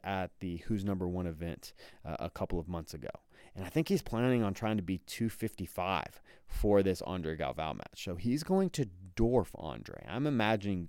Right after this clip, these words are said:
Andre at most will probably be two twenty. So he's gonna have a big weight division and a lot, uh, or a big weight advantage. And a lot of people are expecting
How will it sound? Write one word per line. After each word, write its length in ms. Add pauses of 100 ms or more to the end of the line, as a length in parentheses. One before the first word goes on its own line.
Andre 440
at 240
most 400
will 80
probably 220
be 140
two 260
twenty. 540 (500)
So 120
he's 100
gonna 160
have 180
a 60
big 240
weight 200
division 420
and 80
a 40
lot, 300
uh, 240
or 80
a 60
big 200
weight 200
advantage. 440
And 80
a 40
lot 200
of 80
people 280
are 100
expecting 580